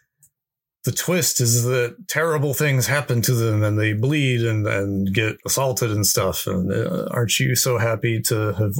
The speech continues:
grown up with Sailor Moon, idiot? Um, but this one is, like, not edgy at all. It's like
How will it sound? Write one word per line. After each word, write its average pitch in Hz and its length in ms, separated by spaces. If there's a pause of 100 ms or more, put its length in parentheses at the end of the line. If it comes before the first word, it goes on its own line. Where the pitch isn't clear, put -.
(140)
grown 127 240
up 131 60
with 127 100
Sailor 139 300
Moon, 139 480 (220)
idiot? 151 520 (540)
Um, 101 500 (1040)
but 110 260
this 131 200
one 120 160
is, 113 140
like, 110 200
not 104 280
edgy 107 360
at 98 80
all. 123 340
It's - 300
like - 240